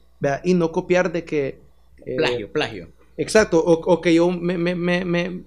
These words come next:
Speaker 1: fui a agarrar algo de alguien y hoy yo lo hago exactamente igual.
Speaker 2: Ajá, vamos,
Speaker 1: ¿Verdad?
Speaker 2: no, no vamos a baitearle a nadie.
Speaker 1: Exacto,
Speaker 2: Ajá.
Speaker 1: exacto. Pero el proceso de copiar es bien importante
Speaker 2: Ujú.
Speaker 1: en el crecimiento personal.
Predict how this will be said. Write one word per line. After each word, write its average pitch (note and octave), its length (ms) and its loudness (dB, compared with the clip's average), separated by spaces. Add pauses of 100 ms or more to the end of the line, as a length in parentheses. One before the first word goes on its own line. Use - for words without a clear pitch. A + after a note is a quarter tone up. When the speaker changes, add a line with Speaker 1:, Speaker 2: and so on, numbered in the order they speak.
Speaker 1:
fui F3 240 2
a F3+ 220 2
agarrar F3 220 2
algo F3 260 0
de F3+ 80 -2
alguien G3 260 -2
y E3 140 -2
hoy D#3 480 0
yo D#3 180 2
lo D#3+ 80 2
hago D#3+ 160 2
exactamente D3 640 -4
igual. E3+ 320 -2
Speaker 2:
Ajá, B2 340 -4
vamos, A#2 200 -6
Speaker 1:
¿Verdad? C#3 220 -2
Speaker 2:
no, A#2+ 80 -10
no B2 40 -6
vamos A#2 180 -8
a A#2 40 -8
baitearle A2+ 420 -8
a A#2 40 -12
nadie. C#3+ 340 -8
Speaker 1:
Exacto, D3+ 420 -4
Speaker 2:
Ajá. - 80 -8
Speaker 1:
exacto. - 380 -8 (240)
Pero F#3 160 4
el F3 160 2
proceso A#3 540 -2
de G#3 100 -4
copiar G#3+ 520 -6
es F3+ 220 -10
bien G3+ 200 -2
importante D3+ 580 -12
Speaker 2:
Ujú. G2+ 260 -18
Speaker 1:
en D3+ 80 -6
el D3 100 -8
crecimiento C#3+ 560 -10
personal. B2+ 440 -14